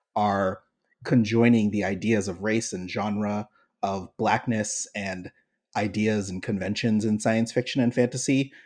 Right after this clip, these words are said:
to see how those ideas have evolved and really how they've passed back and forth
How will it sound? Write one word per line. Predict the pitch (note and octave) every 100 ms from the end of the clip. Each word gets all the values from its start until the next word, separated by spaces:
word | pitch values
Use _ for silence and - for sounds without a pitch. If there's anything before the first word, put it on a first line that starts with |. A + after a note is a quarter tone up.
| _ -
to | B2+
see | - B2+ B2+ B2 -
how | C3+
those | C3+ C#3 C3
ideas | A#2+ A#2 A2+
have | A2+
evolved | G#2 G#2 A2+ D3+ D3
and | B2+ A#2+
really | B2+ B2
how | C3 C3
they've | B2 A2+
passed | - C#3 C3 - -
back | A#2 A#2+ B2+
and | G#2+ -
forth | A#2 C#3+ G2+ -